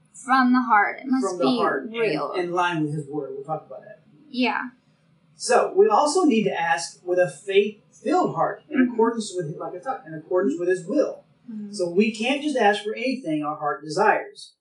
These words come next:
Speaker 2: if it is intended on selfish reasons. You know?
Speaker 1: Right.
Speaker 2: So we need to read God's word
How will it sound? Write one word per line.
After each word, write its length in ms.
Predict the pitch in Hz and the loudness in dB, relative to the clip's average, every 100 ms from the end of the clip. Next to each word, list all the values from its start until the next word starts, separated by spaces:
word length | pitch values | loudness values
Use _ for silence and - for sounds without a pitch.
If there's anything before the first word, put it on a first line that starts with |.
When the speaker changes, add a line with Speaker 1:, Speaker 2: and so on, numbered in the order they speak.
| - | -16
Speaker 2:
if 200 | 330 - | -16 -10
it 160 | 339 | -10
is 140 | 311 151 | -8 -10
intended 400 | 147 196 196 196 - | -6 2 2 2 -6
on 220 | 151 147 | -14 -12
selfish 420 | - 175 - - | -8 -8 -8 -12
reasons. 300 | 156 135 - _ | -12 -12 -14 _
You 120 | _ | _
know? 260 | _ _ 262 | _ _ -12
Speaker 1:
Right. 100 | - - _ _ _ | -12 -14 _ _ _
Speaker 2:
So 140 | 160 | -4
we 80 | 175 | 0
need 160 | 180 196 | 2 2
to 200 | 175 170 _ | -2 -8 _
read 320 | 151 196 220 | 2 4 4
God's 300 | 226 247 240 | 4 2 2
word 480 | 208 185 156 147 - | 2 2 2 0 -4